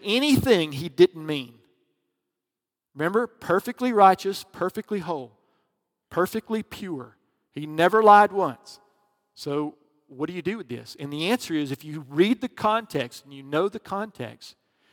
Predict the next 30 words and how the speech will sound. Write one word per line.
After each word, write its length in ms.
it, 200
it, 220
it's 340
amazing 600
because 200
part 320
of 60
what 120
you 100
do 140
is 120
you 60
go, 160
"God, 260
thank 340
you 120
for 140
grace. 540
Thank 260
you 240
that, 200
you 80
know, 200
the, 240
the, 240
the 60
standard 800
has 240
never 240
changed, 600